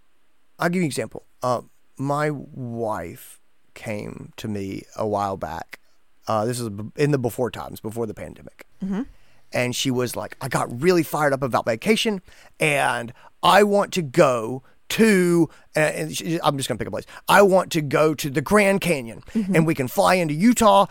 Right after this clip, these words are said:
Speaker 1: and we can drive from here, and we can get this, and we can go there, and these are the dates, and this is where we'll stay. And it will take two weeks."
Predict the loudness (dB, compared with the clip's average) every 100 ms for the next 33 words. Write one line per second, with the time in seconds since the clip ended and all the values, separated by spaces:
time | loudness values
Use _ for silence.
0 | -4 -2 -2 -2 2 4 4 0 2 4
1 | 4 2 -2 -2 0 0 -2 -2 2 4
2 | 2 -6 -10 -4 0 0 0 -2 2 4
3 | 4 0 -2 -6 0 2 2 -2 4 4
4 | 4 2 4 4 2 -4 -6 -10 _ -2
5 | 0 2 2 2 2 2 2 0 0 0
6 | 0 -12 _ _ _ _ _ _ _ _
7 | _ 2 4 4 2 2 2 2 -2 -6
8 | -8